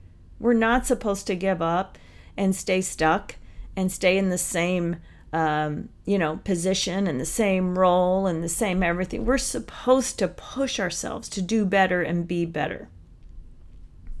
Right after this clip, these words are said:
Okay? So I just wanna recap on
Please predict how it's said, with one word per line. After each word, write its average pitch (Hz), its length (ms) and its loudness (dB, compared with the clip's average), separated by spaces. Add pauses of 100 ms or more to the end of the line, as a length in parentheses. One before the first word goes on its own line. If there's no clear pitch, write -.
Okay? 208 340 2 (280)
So 240 80 4
I - 20 6
just 269 120 -2
wanna 349 160 2
recap 208 520 2 (140)
on 185 460 4